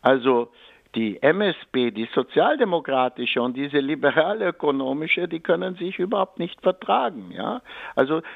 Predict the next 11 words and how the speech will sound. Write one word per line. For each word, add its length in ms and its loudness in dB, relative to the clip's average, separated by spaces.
die 140 2
L 220 4
M 180 -2
P, 240 0
diese 300 -2
kleine 400 0
liberal-ökonomische, 1300 0
würde 260 0
in 280 -6
keiner 340 0
Frage 580 0